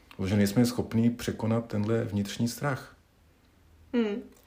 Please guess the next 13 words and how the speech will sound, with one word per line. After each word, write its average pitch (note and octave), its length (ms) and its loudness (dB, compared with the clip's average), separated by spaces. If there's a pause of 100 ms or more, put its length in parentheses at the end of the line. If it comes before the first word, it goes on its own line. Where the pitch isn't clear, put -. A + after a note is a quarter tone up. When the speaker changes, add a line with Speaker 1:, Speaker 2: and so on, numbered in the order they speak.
(120)
Speaker 2:
A A#3+ 40 2
ještě B3 180 0
mě B3+ 100 4
teď C4 100 0
napadá A#3+ 400 2
k A3+ 120 -6
tomu, A#3 360 2
k - 100 -14
tomu C4 360 6
množství, B3 1000 -4 (320)
se A3+ 220 -4
bavíme G#3+ 260 0
jako, G#3 380 -2